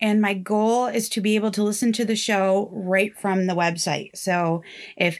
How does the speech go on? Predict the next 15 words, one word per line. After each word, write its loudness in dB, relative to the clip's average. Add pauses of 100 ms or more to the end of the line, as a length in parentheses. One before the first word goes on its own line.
anybody 2
wants 0
to 0
listen 2
and 0
doesn't 2
want 0
to -2
download 2
an -2 (120)
app, 0 (260)
they 0
can 0
do -2
so. -8